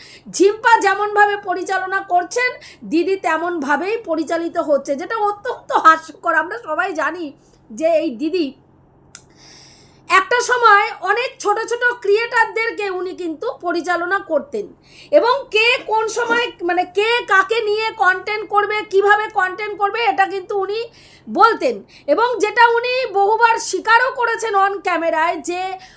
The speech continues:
ওনার এই ওয়াইটিতে তিনজন পোষ্যকন্যা রয়েছেন, যাদেরকে উনি হাতে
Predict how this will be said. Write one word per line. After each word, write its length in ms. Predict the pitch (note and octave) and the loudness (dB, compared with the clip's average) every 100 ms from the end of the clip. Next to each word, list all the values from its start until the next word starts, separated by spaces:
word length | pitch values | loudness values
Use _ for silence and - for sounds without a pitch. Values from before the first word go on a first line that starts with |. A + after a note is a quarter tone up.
| - | -10
ওনার 380 | D4+ G4 A#4 B4 A#4+ A4+ | -2 4 6 6 4 0
এই 120 | A4 | 0
ওয়াইটিতে 720 | G4 G4+ G#4 F4+ C4 E4 D4 D5 - - | 2 2 2 -4 -6 -2 -2 -4 -12 0
তিনজন 460 | G#4 A#4 A#4+ B4+ C5 - | 4 4 2 0 0 -6
পোষ্যকন্যা 800 | G#4 G#4 - B4+ - A#4 A4 G#4+ | -2 -2 -2 -6 -2 -2 2 2
রয়েছেন, 560 | G4+ F4+ F4 F4+ D4+ D4 - - | 4 4 2 0 -2 -2 -16 -20
যাদেরকে 600 | G3 F4 F#4+ A4 A#4+ F4 A#4+ | -4 -2 0 -2 -4 -2 0
উনি 240 | A#4 A#4+ - - | 0 0 -2 0
হাতে 460 | E4+ - A#4 A#4 | 0 0 -4 -4